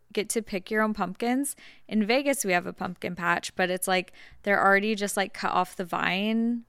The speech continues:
most of the time. But these pumpkins, I'll have to show you the ones I got. They have, like, the, they're called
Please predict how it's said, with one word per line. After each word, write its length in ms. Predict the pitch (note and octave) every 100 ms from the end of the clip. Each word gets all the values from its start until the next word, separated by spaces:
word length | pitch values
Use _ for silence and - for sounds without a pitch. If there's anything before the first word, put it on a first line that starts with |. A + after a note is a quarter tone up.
| -
most 300 | A3+ A3+ -
of 80 | A#3
the 80 |
time. 280 | B3 C4 D4+ D4+ - - - _
But 160 | - A3+ G3+ _
these 340 | G#3 G#3 D4+ -
pumpkins, 600 | C#4+ D4 - E4 E4 D#4+
I'll 60 | G3
have 100 | F#3
to 100 | F3+
show 120 | -
you 80 | -
the 80 | -
ones 160 | -
I 60 | G2+
got. 240 | G2+ - - - - - -
They 220 | G#3+ G#3+
have, 380 | A3 C4+ C#4+ C#4
like, 600 | C4 A#3 G#3 G#3+ - - _ _ _ _ _ _
the, 960 | F#3+ G#3 G3 F#3 F3 F3 E3+ F3 - E3+ _ _ _ _ _ _ _ _
they're 160 | - G3+
called 240 | A#3+ A#3+